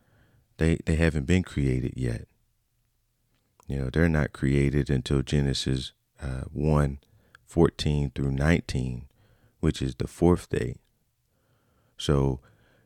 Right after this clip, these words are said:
here, God was the provider of light. You know, so he was the provider of this light. So when we go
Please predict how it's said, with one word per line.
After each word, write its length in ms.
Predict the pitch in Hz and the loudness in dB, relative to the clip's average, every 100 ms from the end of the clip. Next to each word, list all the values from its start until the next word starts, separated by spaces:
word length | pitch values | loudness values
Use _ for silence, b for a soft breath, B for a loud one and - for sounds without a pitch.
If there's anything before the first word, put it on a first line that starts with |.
| b | b
here, 560 | - 98 90 71 73 - _ _ _ - 69 | 2 4 4 2 -2 -6 _ _ _ -14 -2
God 640 | 78 90 78 69 67 92 _ _ _ _ - | 2 4 4 2 -2 -6 _ _ _ _ -2
was 260 | 73 71 | 0 0
the 120 | - | -2
provider 720 | 73 78 65 76 69 67 71 - | -2 -4 -2 0 2 0 -2 -2
of 260 | 69 65 | -4 -4
light. 460 | 78 87 - - - _ _ _ _ _ _ _ _ _ _ _ _ - | -4 -4 -6 -12 -20 _ _ _ _ _ _ _ _ _ _ _ _ -8
You 100 | 69 | -8
know, 60 | |
so 220 | 65 67 | -6 -6
he 260 | 69 71 92 | -6 -2 0
was 140 | 110 | 0
the 120 | - - | -2 -2
provider 520 | 73 69 67 65 64 | -2 -2 -2 -2 -4
of 80 | 62 | -4
this 280 | 64 - | -6 -6
light. 240 | 67 64 60 | -6 -6 -4
So 280 | 69 67 62 | -4 -4 -4
when 200 | 76 71 | -6 -2
we 140 | 78 | -2
go 400 | 76 82 80 78 | 2 4 4 2